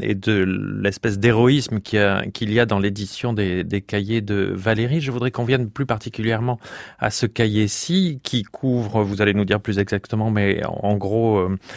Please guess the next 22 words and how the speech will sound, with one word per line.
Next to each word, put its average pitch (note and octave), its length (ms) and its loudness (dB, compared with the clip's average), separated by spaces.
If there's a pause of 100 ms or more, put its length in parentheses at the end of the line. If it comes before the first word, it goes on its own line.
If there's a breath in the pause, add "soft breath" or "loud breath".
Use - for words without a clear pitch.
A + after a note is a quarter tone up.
(240 loud breath)
l'année G#2 380 2
quatorze G#2+ 440 2
et G#2+ 40 2
le G2+ 100 0
début G2+ 260 -2
de G2+ 60 -6
l'année G2+ 240 0
quinze. D#3+ 360 4 (440 loud breath)
Euh, C#3 80 6
vous C#3 160 2
parliez F#3+ 260 6
tout - 180 -2
à C#3+ 60 8
l'heure C#3+ 300 6
de G#2+ 180 2
fragments A#2+ 680 0
intimes A2+ 440 2
et A#2+ 60 2
de G#2 120 2
vie A#2 240 2
amoureuse, C3+ 580 2 (460 loud breath)
euh, A2+ 300 4